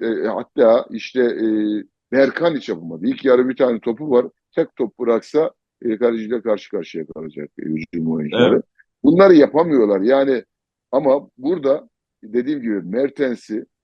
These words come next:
Speaker 1: Mertens'i, Torreira'yı ve Sara'yı sadece kendi takım arkadaşları değil, Türkiye'deki oynayan bütün oyuncuların izlemesi lazım. Ne zaman tek top bırakılır?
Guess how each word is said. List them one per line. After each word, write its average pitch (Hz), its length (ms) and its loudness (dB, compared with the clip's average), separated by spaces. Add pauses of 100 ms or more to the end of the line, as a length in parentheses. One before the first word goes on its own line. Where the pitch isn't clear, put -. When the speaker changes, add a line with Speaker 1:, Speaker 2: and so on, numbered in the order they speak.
(140)
Speaker 1:
Mertens'i, 98 460 -16
Torreira'yı 113 680 -2
ve 104 140 -2
Sara'yı 127 560 -2 (320)
sadece 139 640 0
kendi 127 360 -8
takım 131 260 -2
arkadaşları 135 560 -2
değil, 165 160 0 (600)
Türkiye'deki 165 800 -2 (340)
oynayan 151 520 2
bütün 165 180 -6
oyuncuların 131 500 -2
izlemesi 104 480 -10
lazım. 87 340 -4
Ne 226 100 8
zaman 147 300 6
tek 113 220 0
top 92 200 -2
bırakılır? - 400 -16